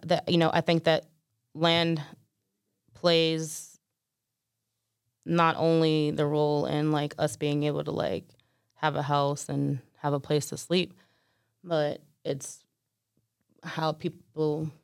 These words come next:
made use of the land in order to feed themselves, in order to, um, you know,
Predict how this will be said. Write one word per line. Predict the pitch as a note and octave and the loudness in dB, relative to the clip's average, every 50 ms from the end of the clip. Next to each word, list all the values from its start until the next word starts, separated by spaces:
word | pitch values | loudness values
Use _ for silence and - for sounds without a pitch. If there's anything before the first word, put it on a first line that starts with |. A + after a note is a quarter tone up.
| _ - | _ -8
made | D#3 D#3 D#3 D#3+ D3+ C#3+ | -2 0 2 2 2 2
use | C#3+ D3+ D#3 D#3 D#3 - | 2 2 2 2 0 -2
of | D#3 D3 | -4 -2
the | D3+ D3 | -2 -2
land | D3 D3 D3 D3 C#3+ D3 D3 C3+ C#3 | 0 0 -2 -2 -2 -2 -2 -4 -4
in | - - D3+ - | -4 -4 -4 -4
order | - D3 D3 D3 C#3+ C#3+ | -4 -4 -4 -4 -6 -6
to | C3+ - - D3 D3 D3 D3 C#3+ C#3+ C#3+ C#3 _ - | -8 -12 -14 -18 -18 -18 -18 -18 -20 -20 -20 _ -6
feed | D3+ D3+ C#3+ C#3 | -4 -4 -4 -4
themselves, | D3 D3 D3 C#3+ - C#3+ C#3+ C#3+ C#3+ C#3+ C#3 C#3 | -4 -6 -8 -10 -10 -8 -6 -6 -4 -4 -6 -6
in | C#3 C#3+ C#3 | -8 -10 -12
order | C#3 C#3 C#3 C#3+ C#3 - - | -14 -16 -20 -20 -20 -20 -20
to, | D3 D3 C#3+ C#3+ C#3+ C#3 D3 _ _ _ _ _ _ _ _ _ _ _ _ - | -20 -18 -18 -18 -18 -20 -20 _ _ _ _ _ _ _ _ _ _ _ _ -10
um, | D#3+ D3+ D3 C#3+ C#3+ C#3+ C#3+ C#3+ C#3+ C#3+ D#3 C3+ _ _ _ _ _ _ | -8 -8 -6 -6 -6 -8 -8 -10 -10 -14 -20 -20 _ _ _ _ _ _
you | E3 D#3 | -18 -18
know, | D3 C#3+ C#3 C#3 | -18 -18 -20 -20